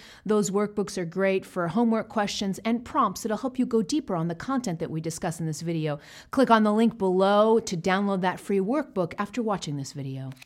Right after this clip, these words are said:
On to part one of the video, what is ascension? So we talk a lot about ascension in spirituality communities, but we rarely go into the energy details of what it actually means. So in a simple way,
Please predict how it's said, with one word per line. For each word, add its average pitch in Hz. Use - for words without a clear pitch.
On 233
to 226
part 233
one 220
of 202
the 196
video, 208
what 202
is 196
ascension? 180
So 180
we 196
talk 262
a 208
lot 180
about 160
ascension 160
in 156
spirituality 160
communities, 151
but 170
we 165
rarely 185
go 165
into 165
the 151
energy 175
details 165
of 151
what 156
it 147
actually 139
means. 139
So 220
in 247
a 247
simple 330
way, 185